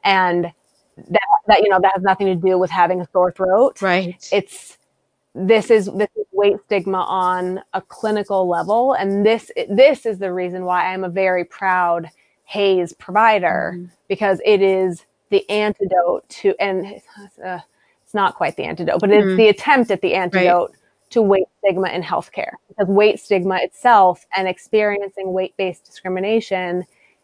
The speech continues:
Speaker 1: is, is, is dangerous, and it actually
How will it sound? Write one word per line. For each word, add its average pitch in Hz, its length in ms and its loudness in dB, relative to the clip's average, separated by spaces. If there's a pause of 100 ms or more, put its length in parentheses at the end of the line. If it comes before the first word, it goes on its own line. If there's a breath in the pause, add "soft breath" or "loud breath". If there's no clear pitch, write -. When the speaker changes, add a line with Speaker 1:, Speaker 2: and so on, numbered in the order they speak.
(180)
Speaker 1:
is, 196 420 4 (680)
is, 208 220 4 (100)
is 196 240 6
dangerous, 208 600 2
and 196 100 -2
it - 120 -2
actually 196 800 -2